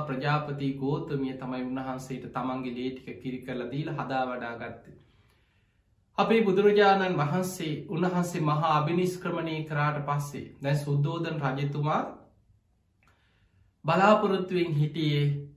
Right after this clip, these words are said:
සක්විති රජ කෙනෙක් වෙනවා දකින්න අපේ බෝසතාණන් වහන්සේ සිද්ධාර්ථ කුමාරය තමන්ගේ පුතා. හැබැයි උන්වහන්සේ වසර විසි නමේදී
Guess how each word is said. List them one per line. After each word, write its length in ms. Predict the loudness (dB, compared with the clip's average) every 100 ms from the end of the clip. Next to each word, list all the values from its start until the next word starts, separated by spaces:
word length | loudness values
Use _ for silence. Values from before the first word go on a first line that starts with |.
| _ -16
සක්විති 580 | -4 -2 0 -2 0
රජ 240 | 2 2 0
කෙනෙක් 320 | -2 -2 -4
වෙනවා 300 | -4 -2 0
දකින්න 440 | 0 -2 -4 -2 -2 -4 -8 -16 _ _ _ _ _
අපේ 220 | -8 -4 0
බෝසතාණන් 680 | 0 -2 -4 0 0 0 0
වහන්සේ 400 | -2 -2 -4 -6
සිද්ධාර්ථ 560 | -4 -2 -2 -2 -4
කුමාරය 460 | -6 -6 -4 -2 -4
තමන්ගේ 420 | -2 -2 0 -2
පුතා. 340 | -4 -6 -8 -10 -14 _ _ _ _ _
හැබැයි 260 | -4 0 0
උන්වහන්සේ 540 | 0 0 0 -2 -2
වසර 340 | -4 -4 -4 -4
විසි 320 | -4 -6 -4 -2
නමේදී 680 | 0 0 -2 -4 -6 -10